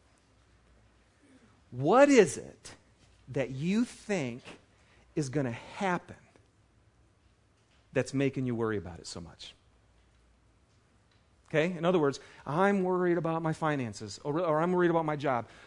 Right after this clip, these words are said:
Okay, great. What you're worried about is that you're gonna lose your job. But no, what you're really worried about is the results of losing your, you know, and you have this,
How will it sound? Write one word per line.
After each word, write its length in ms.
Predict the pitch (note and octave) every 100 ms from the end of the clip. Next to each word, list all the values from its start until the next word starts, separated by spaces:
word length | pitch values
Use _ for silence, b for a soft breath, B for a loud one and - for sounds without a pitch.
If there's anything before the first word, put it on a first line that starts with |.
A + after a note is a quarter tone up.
| B
Okay, 180 | - E3
great. 400 | D3 E3+ B2+ C3
What 200 | D#3 D#3+
you're 100 | F3+
worried 240 | F#3 F#3
about 220 | D#3+ D#3+
is 80 | D3
that 140 | C#3 -
you're 80 |
gonna 120 | D3 C#3+
lose 220 | D3+ C#3+
your 100 | C#3
job. 380 | D3+ C#3+ B2 B2 b b -
But 160 | E3
no, 200 | E3+ F3
what 220 | F3 F3
you're 100 | E3+
really 560 | D3+ F#3+ B3 C#4 C4+ F#3+
worried 320 | D#3+ D#3 D3+
about 360 | C#3+ C#3+ C#3+ D3+
is 540 | D3 C#3+ C#3 C3 - -
the 80 | D3+
results 440 | D3 D#3+ E3 D#3+
of 120 | C#3+
losing 260 | D3+ C#3+ D3
your, 100 | D#3+
you 100 | E3
know, 100 | D#3+ - -
and 140 | D#3+ D#3+
you 100 | G#3
have 140 | D#3+
this, 180 | D3